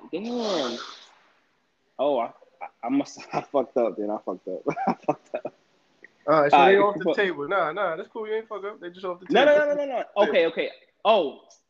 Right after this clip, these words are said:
Speaker 1: I know where I fucked up at, bro. I know where I fucked up. No, no, I actually had, I, I had the Pacers going to, uh, Rob.
Speaker 2: Okay.
Speaker 1: That's what it was. Yeah, but,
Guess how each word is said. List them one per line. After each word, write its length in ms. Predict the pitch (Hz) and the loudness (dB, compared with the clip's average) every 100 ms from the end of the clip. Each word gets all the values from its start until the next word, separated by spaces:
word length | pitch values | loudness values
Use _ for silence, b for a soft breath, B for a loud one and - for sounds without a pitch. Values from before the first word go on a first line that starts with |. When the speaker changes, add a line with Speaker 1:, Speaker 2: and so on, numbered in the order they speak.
| - _ _ _ - _ _ _ _ _ - | -20 _ _ _ -20 _ _ _ _ _ -8
Speaker 1:
I 60 | |
know 100 | 185 | -6
where 140 | 165 143 | -2 -4
I 40 | |
fucked 260 | - 131 123 | -6 -10 -10
up 120 | 113 | -8
at, 160 | 107 | -10
bro. 160 | 101 107 | -8 -12
I 40 | |
know 100 | 127 | -10
where 100 | 120 | -10
I 40 | 104 | -10
fucked 240 | 95 - | -10 -12
up. 160 | - - _ - | -14 -16 _ 4
No, 140 | 214 | 6
no, 120 | 269 | 8
I 100 | 185 | 8
actually 220 | 208 254 | 6 4
had, 320 | 254 214 214 175 - | -2 0 0 -2 -8
I, 100 | 160 - _ _ _ _ _ _ _ - | -12 -12 _ _ _ _ _ _ _ -6
I 100 | 170 | -4
had 80 | 165 | -2
the 60 | |
Pacers 340 | - 185 180 147 | -2 -4 -4 -6
going 260 | 156 151 | -4 -6
to, 160 | 143 131 | -6 -8
uh, 200 | 117 117 | -6 -6
Rob. 400 | 107 139 139 113 - _ _ _ _ _ _ _ _ | -4 -2 -2 -4 -10 _ _ _ _ _ _ _ _
Speaker 2:
Okay. 180 | - 139 | -6 -4
Speaker 1:
That's 140 | 135 143 | -4 -4
what 120 | 120 | -8
it 60 | |
was. 300 | 120 117 107 104 _ 117 | -6 -6 -6 -12 _ -4
Yeah, 320 | 139 123 107 110 - | 0 0 -2 -8 -6
but, 140 | 120 | -6